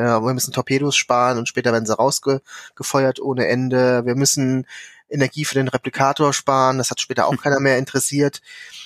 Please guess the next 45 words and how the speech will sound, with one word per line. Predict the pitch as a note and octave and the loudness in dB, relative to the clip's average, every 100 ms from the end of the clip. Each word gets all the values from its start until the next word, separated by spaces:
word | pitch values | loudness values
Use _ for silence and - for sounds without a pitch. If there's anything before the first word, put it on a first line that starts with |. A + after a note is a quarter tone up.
| - _ _ | -20 _ _
Ähm, | C3+ C3 C3 C3 - | 2 4 4 0 -4
das | - - | -6 -4
ist | G2+ | -2
ähnlich | D3 E3 | -4 -2
wie | |
bei | - - | -2 0
Enterprise. | C3 C#3+ C#3 B2+ - | 0 2 2 2 2
Da | B2 | 0
haben | B2 | 0
sie | B2 | 0
ja | A#2+ | 0
auch | B2 | 0
dann | C#3 C3 | -2 -4
dieses | B2 - | -4 -2
Konzept, | B2+ A#2+ - - | -2 -2 -2 -2
wir | B2 | -2
sind | A#2+ | -2
technisch | - - C#3+ | -2 -2 -2
unterlegen, | C#3+ C3+ B2 B2+ C3+ C#3 A#2 | 0 0 2 2 2 0 2
äh, | C3 A#2 | 2 2
dann | A2 G2 | 2 2
auch | C3 C#3+ | 2 2
relativ | C3+ C#3+ | 0 -2
schnell, | - C3 F#2+ | 0 0 2
äh, | G#2+ B2 - | 2 0 0
ad | - | -4
ac-, | F#2+ _ _ - | -6 _ _ -10
ad | - - | -2 -2
acta | - D3 | 0 -2
gelegt. | C3+ B2+ C3+ - - - - - - | 0 0 0 -4 -20 -20 -20 -20 -4
Und, | C#3 B2+ B2 - | 0 0 0 0
ähm, | C3 B2 B2+ _ _ _ | 2 2 -2 _ _ _
das | C3+ - | -2 -2
hätte | D3 | 0
man | D3 | 0
vielleicht | C3+ B2+ | 0 0
noch | C3+ | -2
ein | |
bisschen | - C3+ B2+ | 0 0 2
mehr | C#3 | 2
machen | C#3+ D3 | 0 0
können. | D3 C#3+ | -2 -2
Gerade | C3+ B2+ B2+ | 0 -2 -2
die | B2 - | -4 0
ersten | D3 D3+ - D3+ | 0 0 -2 -2